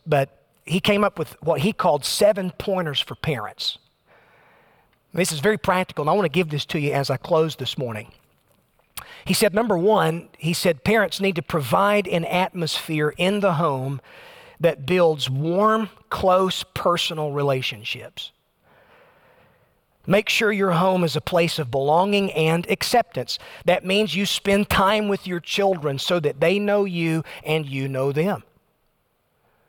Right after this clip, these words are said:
And then number two, he says, "Be a good example to your children."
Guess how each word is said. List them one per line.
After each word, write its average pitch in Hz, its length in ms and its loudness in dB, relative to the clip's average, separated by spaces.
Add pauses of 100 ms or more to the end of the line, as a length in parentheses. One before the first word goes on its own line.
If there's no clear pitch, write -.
(880)
And 180 160 2
then 202 240 4
number 190 220 0
two, 202 460 2 (180)
he 196 140 2
says, 185 280 2
"Be 196 280 0
a 254 40 0
good 196 280 2
example 214 540 0
to - 140 -6
your 117 140 -8
children." 107 480 -8